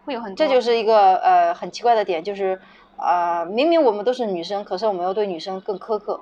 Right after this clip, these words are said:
Speaker 1: 对啊，有一句话是这么说的，“其实对女人最苛刻的是女人。”
Speaker 2: 对啊，我们好像就比如说，嗯，怎么谁一出来就，“啊，怎么会那么胖呀？”哪个电，电视，其实我们生活中难道我们不本来就是很，很正常的身材吗？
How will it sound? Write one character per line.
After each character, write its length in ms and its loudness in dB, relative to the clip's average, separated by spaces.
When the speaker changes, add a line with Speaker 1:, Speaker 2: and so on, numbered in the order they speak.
Speaker 1:
对 80 0
啊， 120 2
有 80 -2
一 40 -6
句 100 -6
话 160 -2
是 80 -10
这 40 -8
么 120 -4
说 120 -8
的 80 -4
，“其 160 -14
实 80 -12
对 160 -6
女 140 -6
人 120 -10
最 120 -12
苛 180 -10
刻 100 -10
的 120 -8
是 140 -14
女 180 -10
人。” 80 -14
Speaker 2:
对 200 -2
啊， 140 -2
我 60 -8
们 100 2
好 100 2
像 240 0
就 80 0
比 120 -2
如 80 2
说， 180 2
嗯， 720 -8
怎 100 -12
么 140 -8
谁 240 -2
一 80 0
出 180 -6
来 120 2
就 80 -4
，“啊， 180 0
怎 80 -10
么 100 -6
会 80 -4
那 100 -4
么 140 -4
胖 320 0
呀？” 140 -2
哪 120 -6
个 80 -4
电， 180 -6
电 180 -4
视， 160 -10
其 160 -2
实 260 2
我 100 0
们 120 2
生 200 2
活 80 4
中 100 0
难 160 2
道 80 4
我 80 2
们 160 -4
不 140 -12
本 160 0
来 100 2
就 120 -6
是 120 -10
很， 140 -14
很 160 -6
正 180 2
常 80 -2
的 80 -2
身 180 -4
材 180 -8
吗？ 200 -8